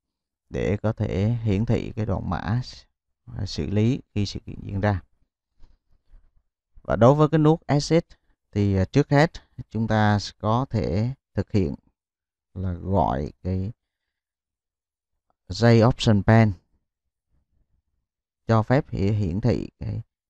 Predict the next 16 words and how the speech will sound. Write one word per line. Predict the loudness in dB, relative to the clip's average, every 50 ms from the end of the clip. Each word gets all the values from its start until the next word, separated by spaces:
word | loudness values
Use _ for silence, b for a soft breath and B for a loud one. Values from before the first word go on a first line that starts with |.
| _
dialog, | -2 0 2 2 2 4 4 2 2 2 _ _ _
tức | -12 -10 -8
là | -8 -4
cái | -2 -2 0
hộp | 0 -2 -4 _
thoại | 0 2 2 2 0 -2 -8 -16 -20 _ _ _ _ _ _
hỏi | -12 -8 -6 -6 -4 -4 -4
người | -2 -2 -2 0 2
dùng | 2 2 2 0 -4 _ _ _ _ _ _ _ _
có | _ 0 0 2 0
mong | 0 0 -2 0 0
muốn | 2 2 2 2 0 -2 -4 _ _ _ _ _ _ _ _ _ _ _ _ _
là | -8 -6 -4 -4 -4 -6 _ _ _ _ _ _ _ _ _ _ _ _ _ _ _ _ _ _ _ _ _ _ _ _ _ _ _ _ _ _ _ _ _ _ _ _ _ _ _
thoát | 4 4 4 4 0
hay | -4 -2
không. | _ 0 0 0 0